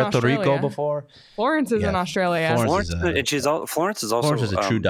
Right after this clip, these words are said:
Speaker 1: diehard.
Speaker 3: C B A cap consultant 'cause she just told us the rules on Cooley playing in the A H L. So thanks for looking that up,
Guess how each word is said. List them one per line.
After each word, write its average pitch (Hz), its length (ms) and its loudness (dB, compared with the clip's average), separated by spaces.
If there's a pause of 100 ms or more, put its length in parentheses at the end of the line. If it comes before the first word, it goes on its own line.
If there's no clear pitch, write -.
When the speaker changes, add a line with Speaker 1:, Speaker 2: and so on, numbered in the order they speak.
Speaker 1:
diehard. - 40 -2
Speaker 3:
C 104 260 0
B 107 240 0
A 98 260 2 (140)
cap 98 260 -2
consultant 80 460 -4
'cause - 80 -8
she 90 160 -4
just - 160 -2
told 92 160 -2
us 85 100 -6
the 85 140 -4
rules 85 400 -2
on 76 240 -6 (320)
Cooley 85 320 -4
playing 80 240 -4
in 78 60 -6
the 78 140 -4
A 76 40 -4
H - 140 -6
L. 78 240 -4
So - 120 -10
thanks - 240 -4
for - 60 0
looking 349 220 -4
that 78 140 -4
up, - 140 -10